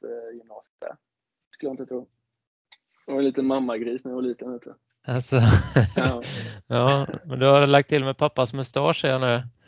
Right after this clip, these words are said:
Speaker 1: Ja, precis. Jag
Speaker 2: Ja.
Speaker 1: har inte någon färg i den, så jag får färga den nu när det blir slutspel.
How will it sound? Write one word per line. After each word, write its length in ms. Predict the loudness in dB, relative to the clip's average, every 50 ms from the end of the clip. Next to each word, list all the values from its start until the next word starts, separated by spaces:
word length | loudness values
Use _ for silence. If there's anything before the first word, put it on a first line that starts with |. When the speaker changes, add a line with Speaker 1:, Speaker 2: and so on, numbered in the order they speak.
| _ -20 -20 -20 -10 -4
Speaker 1:
Ja, 320 | 0 2 2 2 0 -2 -4
precis. 460 | -8 -12 -10 -10 -10 -10 -10 -10 -8 -4
Jag 100 | -2 0
Speaker 2:
Ja. 40 |
Speaker 1:
har 200 | 2 2 2 2
inte 120 | 0 -2 -2
någon 160 | -6 -12 -14
färg 520 | -12 -8 -8 -6 -4 -4 -6 -6 -6 -8
i 20 | -8
den, 180 | -10 -12 -14
så 100 | -12 -12
jag 120 | -12 -10 -8
får 140 | -8 -10 -10
färga 400 | -8 -10 -10 -8 -8 -10 -10 -10
den 140 | -10 -8 -8
nu 120 | -8 -8
när 120 | -8 -8 -10
det 60 | -10
blir 100 | -10 -12
slutspel. 520 | -12 -10 -12 -12 -12 -12 -12 -12 -12 -14